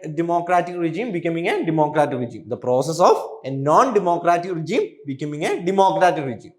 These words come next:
democratic regime. അതിനെയാണ് എന്ത്, ഡെമോക്രറ്റൈസേഷൻ എന്ന് പറയുന്നത്. Put simply, a wave of democratization is a group of transition from, transition from non-democratic regimes to democratic, democratic regimes. അതായത് ഒരു ഡെമോക്രാറ്റിക് regime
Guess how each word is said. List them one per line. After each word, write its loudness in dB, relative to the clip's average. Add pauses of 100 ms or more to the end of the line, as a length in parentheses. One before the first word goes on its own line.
(140)
democratic -2
regime. -14 (100)
അതിനെയാണ് 2
എന്ത്, 0 (160)
ഡെമോക്രറ്റൈസേഷൻ 0
എന്ന് -2
പറയുന്നത്. 0 (360)
Put 4
simply, 4 (120)
a 4
wave 6
of 2 (120)
democratization 0
is -2
a -4
group 4
of 0
transition -2
from, 0 (640)
transition 6
from 6 (260)
non-democratic 0
regimes -4 (220)
to 0 (140)
democratic, 2 (320)
democratic 2
regimes. -14 (320)
അതായത് 6 (200)
ഒരു 4 (100)
ഡെമോക്രാറ്റിക് 4
regime 0